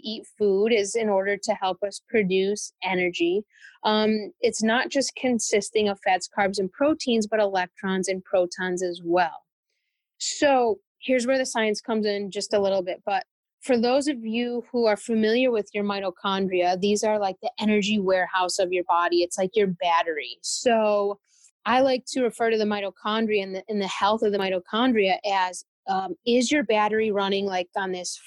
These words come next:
fully charged, high octane mode? Or is your battery running low? Is it like that iPhone that needs to be plugged in, right?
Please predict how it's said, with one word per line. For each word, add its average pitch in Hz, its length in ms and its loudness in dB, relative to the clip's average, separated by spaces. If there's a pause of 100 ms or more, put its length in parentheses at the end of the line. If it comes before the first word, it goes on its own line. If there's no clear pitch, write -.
(100)
fully 220 680 2
charged, 202 520 2
high 208 280 0
octane 202 720 0
mode? 220 480 0 (460)
Or 214 440 2 (220)
is 220 360 0
your 214 140 0
battery 190 420 -2
running 180 360 -8
low? 170 200 0
Is 175 120 -2
it 190 100 -2
like 190 200 -4
that 196 200 0
iPhone 185 400 -6
that 170 140 -6
needs 185 240 -4
to 185 120 -6
be 180 140 -14 (100)
plugged 170 260 0 (120)
in, 160 160 -10 (360)
right? 170 360 2